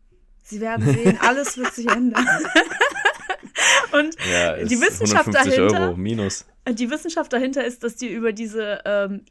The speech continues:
Speaker 1: Kopfhörer verschiedene Frequenzen in die Ohren, äh, gesendet werden. Also auf dem einen Ohr ist eine ganz andere Frequenz eingestellt als auf dem anderen und wenn die sich im Kopf treffen, erzeugen die eine neue Frequenz und das soll das Hirn stimulieren.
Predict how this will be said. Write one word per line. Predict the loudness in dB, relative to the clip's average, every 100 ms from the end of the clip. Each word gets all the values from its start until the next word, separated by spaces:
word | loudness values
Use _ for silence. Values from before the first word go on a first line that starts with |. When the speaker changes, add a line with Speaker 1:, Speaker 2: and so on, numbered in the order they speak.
| -8
Speaker 1:
Kopfhörer | -6 -6 -4 -2 -2 -2 -2 -6 -10 -14
verschiedene | -14 -12 -8 -6 -4 -4
Frequenzen | -6 -12 -8 -8 -8 -8 -10 -10
in | -8 -8
die | -8
Ohren, | -8 -8 -8 -10
äh, | -12
gesendet | -12 -10 -10 -10
werden. | -8 -8 -6
Also | -8 -6 -6 -8 -16 -20 _ -18 -10
auf | -6
dem | -4 -2
einen | -2 -2
Ohr | -6
ist | -6 -6
eine |
ganz | -6 -6
andere | -6 -10
Frequenz | -10 -10 -10 -10
eingestellt | -12 -10 -10 -10
als | -12
auf | -14
dem | -12
anderen | -10 -8 -6
und | -6
wenn | -6
die | -8
sich | -10 -10
im | -10
Kopf | -10 -12
treffen, | -12 -10 -10
erzeugen | -10 -10 -10
die | -10
eine | -10 -8
neue | -8 -10
Frequenz | -12 -10 -10 -8
und | -8
das | -8
soll | -8
das | -10 -10
Hirn | -6 -6
stimulieren. | -6 -10 -10 -12